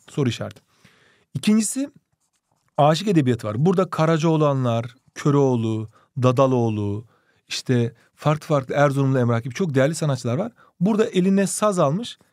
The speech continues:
bir şair düşüneceksiniz, tamam mı? Saz çalıyor böyle. Bir de üçüncüsü de tabii ki Allah aşkını hedefleyen tekke ve tasavvuf edebiyatı var. Bu adamlar esasında şair değil. Bu adamlar edebiyatçı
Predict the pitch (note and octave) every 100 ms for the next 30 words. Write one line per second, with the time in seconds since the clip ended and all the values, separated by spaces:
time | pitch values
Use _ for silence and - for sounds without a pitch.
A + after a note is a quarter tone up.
0 | _ - E3+ G#3+ - F3 E3+ C#3 A#2 G#2
1 | F#2+ A2 - F#4+ E3+ A#2 - - C3 G#2
2 | A2 G#2 G#2+ G#2+ A#2+ _ _ _ _ _
3 | _ _ C3+ A#3 G#3 F#3+ - G3 D#3+ A#3
4 | B3 B3+ _ - F3+ D#3 - G#3 A#3 _
5 | _ - B2 C#3 E3+ D#3+ B2+ - B2 A2
6 | A2 G2+ A2 G2+ B2 D3+ _ _ _ _
7 | _ - D#3 - G3 E3+ E3 - D3+ -
8 | D3 C#3+ D3+ A#2 G#2 G2+ G2+ G2+ C3+ F3
9 | F3 F3 F3+ D3+ F3 D#3+ F3 D#3 E3+ D#3+
10 | D#3+ A2 A2 D3+ F3+ E3 C#3 B2+ C#3+ C#3+
11 | - E3 D#3